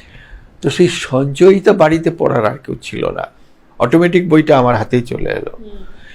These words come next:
Speaker 1: এবং সেই বই খুলে যখন আমি কবিতাগুলো পড়লাম, পড়ে দেখলাম, "আরে, এ তো অন্যরকম কবিতা, এ তো আমাদের পড়ার বইয়ে কিশলয় যে আছে, কোমরপাড়ার গরুর গাড়ি, আহ, বা ফাল্গুনে বিকশিত কাঞ্চন ফুল,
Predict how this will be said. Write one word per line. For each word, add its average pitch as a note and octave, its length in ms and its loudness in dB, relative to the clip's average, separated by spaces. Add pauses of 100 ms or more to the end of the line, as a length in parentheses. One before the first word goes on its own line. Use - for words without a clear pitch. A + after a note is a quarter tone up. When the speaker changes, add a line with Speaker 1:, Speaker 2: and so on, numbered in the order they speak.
(120)
Speaker 1:
এবং D3+ 180 0
সেই D#3 320 2
বই C3+ 320 2
খুলে F3 300 0
যখন D#3+ 300 0
আমি E3 200 -6
কবিতাগুলো D3+ 640 0
পড়লাম, D#3+ 460 2 (540)
পড়ে E3+ 160 4
দেখলাম, F3+ 300 0
"আরে, E3+ 240 2
এ D#3+ 60 2
তো E3+ 140 -2
অন্যরকম G3 520 -2
কবিতা, A#2+ 480 -4 (840)
এ E3 180 0
তো F3 180 4 (120)
আমাদের D3+ 340 0 (100)
পড়ার C#3+ 300 4
বইয়ে E3+ 460 4 (260)
কিশলয় E3+ 500 4
যে E3+ 340 4
আছে, D#3+ 460 4
কোমরপাড়ার D3 640 0
গরুর C#3 360 -2
গাড়ি, D3+ 280 2 (560)
আহ, D#3 160 4
বা C#3+ 160 6
ফাল্গুনে C#3+ 460 2
বিকশিত C#3 440 0
কাঞ্চন C#3 500 2
ফুল, C3+ 300 0